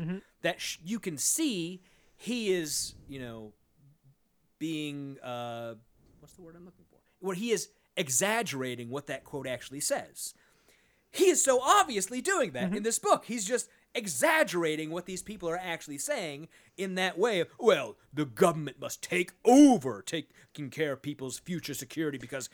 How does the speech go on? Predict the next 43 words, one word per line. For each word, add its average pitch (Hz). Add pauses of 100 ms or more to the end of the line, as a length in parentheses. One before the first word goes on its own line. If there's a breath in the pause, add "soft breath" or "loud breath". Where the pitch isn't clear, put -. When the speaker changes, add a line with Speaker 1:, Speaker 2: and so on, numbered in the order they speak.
(140)
Speaker 2:
people 170
are 151
not 208
to -
be 147
encouraged 131
Speaker 1:
Yeah, 208
Speaker 2:
to -
do 214
Speaker 1:
it's 190
Speaker 2:
so." 233
Speaker 1:
very 220
much, 185
"From 214
this 220
we 208
can 196
extrapolate." 170
Like, 151
n-, 214
no. 156 (240)
Speaker 2:
Yes. 135 (460)
Yes, 139
that's, 165 (100)
that's 180
what 269
he's 302
doing 339
for 180
the 170
most 247
part 120
throughout 127
this 127
chapter, 156
and 113
it's -
really 143
weird 127
to 107
see 120
someone 113 (460)
who 127